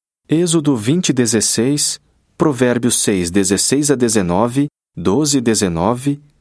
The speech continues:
quatorze, cinco e dezesseis, seis,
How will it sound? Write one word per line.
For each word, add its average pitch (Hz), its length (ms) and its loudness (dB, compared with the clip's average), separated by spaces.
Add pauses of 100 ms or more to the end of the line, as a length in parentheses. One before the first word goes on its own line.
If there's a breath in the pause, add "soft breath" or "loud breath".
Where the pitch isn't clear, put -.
(160)
quatorze, 156 680 -2
cinco 104 540 -2 (120)
e 107 100 -2
dezesseis, 98 640 0
seis, 135 540 -2